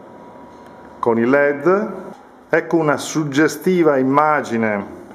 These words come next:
della mostra nella parte centrale della porta, in cui si possono vedere dall'alto alcune opere esposte. La mostra è stata realizzata nel dicembre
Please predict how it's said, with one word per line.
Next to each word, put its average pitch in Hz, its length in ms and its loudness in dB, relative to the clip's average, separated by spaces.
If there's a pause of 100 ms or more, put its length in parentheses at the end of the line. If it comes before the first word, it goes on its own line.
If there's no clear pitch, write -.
(1700)
della 139 260 2
mostra 135 520 0
nella 120 280 2
parte 139 880 0 (220)
centrale 143 840 0
della 110 220 0
porta, 135 800 -2 (1040)
in 117 100 -4
cui 175 180 2
si - 220 -4
possono 151 300 0
vedere 139 220 4
dall'alto 147 760 2
alcune 147 320 -2
opere 131 400 0
esposte. 104 680 -2 (1900)
La 120 100 0
mostra 165 320 0
è - 20 2
stata 143 380 0
realizzata 127 760 0
nel 113 300 -4
dicembre 117 840 -4